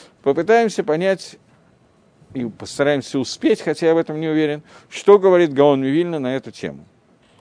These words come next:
"Аль тагав шина пен тивареш". Не надо любить сон для того, чтобы ты не обеднел. Он приводит,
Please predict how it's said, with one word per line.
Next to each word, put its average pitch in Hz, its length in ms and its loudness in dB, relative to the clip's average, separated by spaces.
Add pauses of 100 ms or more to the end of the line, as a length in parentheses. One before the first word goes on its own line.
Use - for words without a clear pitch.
(1300)
"Аль 233 200 8
тагав 220 380 6
шина 180 320 2
пен 165 240 0
тивареш". 127 540 -4
Не 131 80 -2
надо 202 260 4
любить 147 320 0
сон 226 320 0
для 156 160 -8
того, 151 160 0
чтобы 143 220 -10
ты 160 100 -4
не 156 140 -2
обеднел. 92 500 -4 (800)
Он 262 220 6
приводит, 214 600 4